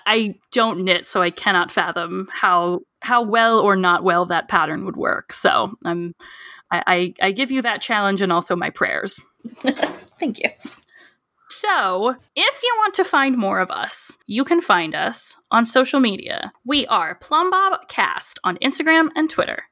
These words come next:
Speaker 1: Tweet at us and Instagram us. That's not a verb, but go with it. Plumbob Podcast is our name on Reddit. There's also an Under the Plumbob Podcast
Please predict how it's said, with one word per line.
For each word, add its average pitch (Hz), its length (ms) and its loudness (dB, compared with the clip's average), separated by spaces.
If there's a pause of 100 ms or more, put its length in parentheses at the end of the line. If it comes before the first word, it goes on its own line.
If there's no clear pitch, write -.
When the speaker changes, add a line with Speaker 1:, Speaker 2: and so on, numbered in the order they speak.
Speaker 1:
Tweet 403 220 2
at - 80 0
us - 340 -6 (160)
and 262 220 2 (100)
Instagram 180 720 0
us. - 400 -6
That's 262 260 0
not 175 160 0
a 180 40 2
verb, 185 340 0
but 262 160 -2
go 254 160 4
with - 180 0
it. - 120 -8 (240)
Plumbob 339 420 2
Podcast - 880 0 (100)
is 202 100 -4
our 202 140 0
name 185 260 0
on 208 300 -2
Reddit. 185 320 0 (340)
There's 233 160 4
also 240 520 4
an 226 140 2
Under 233 220 4
the 220 120 -2
Plumbob 220 420 2
Podcast 226 640 -2